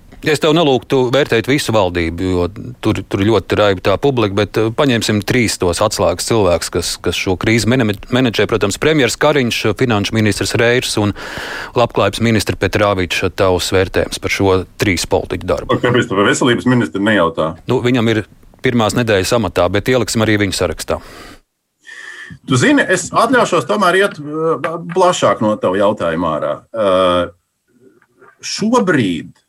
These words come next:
Speaker 2: ā, ā, šobrīdis ir gads.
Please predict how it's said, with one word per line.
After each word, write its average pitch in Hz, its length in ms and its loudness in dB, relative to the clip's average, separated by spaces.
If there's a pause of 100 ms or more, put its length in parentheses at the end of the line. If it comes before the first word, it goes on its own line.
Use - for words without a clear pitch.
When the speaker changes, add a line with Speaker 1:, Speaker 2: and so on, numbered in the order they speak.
(240)
Speaker 2:
ā, 98 80 -2
ā, 82 800 -2 (340)
šobrīdis 139 720 2
ir 131 80 -2
gads. 117 380 0